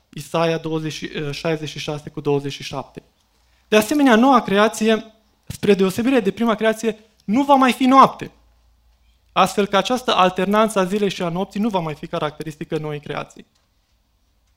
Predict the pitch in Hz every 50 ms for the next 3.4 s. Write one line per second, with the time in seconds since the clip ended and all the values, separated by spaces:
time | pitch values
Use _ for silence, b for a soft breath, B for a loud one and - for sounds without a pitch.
0 | _ _ _ _ _ _ _ _ _ - - 175 165 - - - 208 262 285 285
1 | 277 - _ _ _ _ _ _ _ _ _ _ _ _ _ _ _ _ _ _
2 | _ _ _ _ _ _ _ - 160 170 214 269 302 311 294 - - - 208 165
3 | - - 143 131 135 151 185